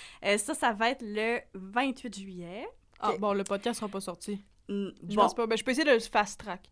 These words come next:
Speaker 1: Mais
Speaker 2: Ok,
Speaker 1: je
Speaker 2: je peux
Speaker 1: pense,
Speaker 2: fast
Speaker 1: en fait,
Speaker 2: track.
Speaker 1: qu'on peut déjà acheter nos billets. Fait que c'est peut-être pas si, si
Speaker 2: Ouh.
Speaker 1: scoop que ça. Puis le vingt-sept octobre, il va en avoir un pour l'Halloween.
Speaker 3: Ouh.
Speaker 1: Euh, je pense qu'il va y avoir plusieurs personnes qui vont s'essayer au Gornesque. Fait que je lance ça, là,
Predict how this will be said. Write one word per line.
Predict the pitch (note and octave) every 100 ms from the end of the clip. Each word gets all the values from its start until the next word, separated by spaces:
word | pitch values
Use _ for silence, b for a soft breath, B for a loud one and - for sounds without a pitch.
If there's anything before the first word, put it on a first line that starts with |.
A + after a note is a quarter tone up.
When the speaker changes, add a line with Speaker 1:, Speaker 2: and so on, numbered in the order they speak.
| _
Speaker 1:
Mais | G3 A#3 B3
Speaker 2:
Ok, | B3
Speaker 1:
je |
Speaker 2:
je | -
peux | G#4
Speaker 1:
pense, | C5
Speaker 2:
fast | -
Speaker 1:
en | A#3+
fait, | D#4+
Speaker 2:
track. | D#4
Speaker 1:
qu'on | A#3+
peut | A#3+
déjà | A3 B3
acheter | B3+ -
nos | D4
billets. | G#3+ G#3+ A3
Fait | A#3+
que | B3
c'est | C4
peut-être | B3 E4+ -
pas | B3+ B3 A#3
si, | - - A#3 A3 G#3 G3
si | F#3+ A3+
Speaker 2:
Ouh. | G3+
Speaker 1:
scoop | F#3+ G3+
que | - F#3+
ça. | - G3 G3 - B B B B _ _
Puis | - A#3 G#3+
le | G#3 G#3+
vingt-sept | G#3+ A3+ A#3 C4
octobre, | A#3+ - B3 B3
il |
va | G#3
en | G3+
avoir | G3 F#3+ F#3+
un | G3+
pour | G#3+ G#3
l'Halloween. | F#3+ F#3 F3 F#3+ F#4 A#4 - B
Speaker 3:
Ouh. | F#3 F#3 G#3
Speaker 1:
Euh, | F#3+ F#3+ F#3+ G3 G3
je | -
pense | - A3+
qu'il | A3+
va |
y |
avoir | G3+ G#3 G3+
plusieurs | A3 A3 A3
personnes | - F3 A3 G#3
qui | -
vont | G3+ F#3+
s'essayer | F#3+ G3+ G3 G3
au |
Gornesque. | G3 F#3 E3+ E3 - - -
Fait | G#3
que | G3+ F#3+ -
je | G3+ G#3
lance | A#3 G4+ G4+ -
ça, | C#4+ C#4
là, | C4+ A#3+ A#3+